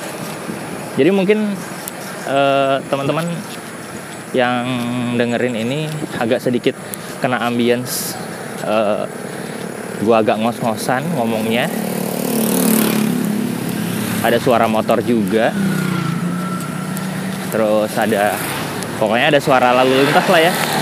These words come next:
Dan kadang suara bel kayak gini. Ya. Oke.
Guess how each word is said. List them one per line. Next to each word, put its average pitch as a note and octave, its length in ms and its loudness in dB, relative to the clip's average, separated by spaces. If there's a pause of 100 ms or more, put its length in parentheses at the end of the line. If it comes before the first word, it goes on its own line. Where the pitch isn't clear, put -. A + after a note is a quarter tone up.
(500)
Dan C3+ 160 2
kadang C#3+ 240 6 (480)
suara C#3 240 8
bel E3 240 8
kayak C#3+ 160 6
gini. B2 220 4 (1040)
Ya. G#2+ 400 2 (2750)
Oke. G3+ 240 8